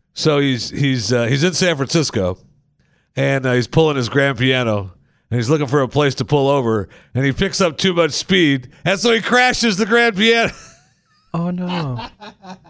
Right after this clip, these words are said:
Speaker 1: <laughs> There's a picture of the piano. It's all smashed, all the heck coming down. The, it's like, "I just picked up too much speed. I, I couldn't stop. Uh,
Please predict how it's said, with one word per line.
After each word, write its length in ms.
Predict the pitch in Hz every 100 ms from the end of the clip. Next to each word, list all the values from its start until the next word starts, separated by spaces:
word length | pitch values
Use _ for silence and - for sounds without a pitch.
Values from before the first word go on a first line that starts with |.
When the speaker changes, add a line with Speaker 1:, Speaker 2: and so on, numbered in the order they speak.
| - _
Speaker 1:
<laughs> 800 | 147 _ 131 - _ _ _ -
There's 160 | 185 175
a 60 | 165
picture 260 | 170 156
of 60 | 151
the 80 | 127
piano. 360 | 147 147 147
It's 140 | 135 135
all 160 | 127
smashed, 560 | - 107 113 110 - 117
all 120 | 98
the 120 | 95
heck 200 | 95 92
coming 220 | - 98 95
down. 180 | 95
The, 160 | 90 87 - _
it's 100 | -
like, 100 | 95
"I 60 | 98
just 200 | 82 -
picked 180 | 107 110
up 100 | -
too 100 | 98
much 120 | 87
speed. 220 | - 107
I, 100 | 92 - - _ 98
I 40 |
couldn't 220 | 139 98
stop. 580 | - 127 120 95 - - _ _ _ _ _ _ _ _
Uh, 380 | 101 95 85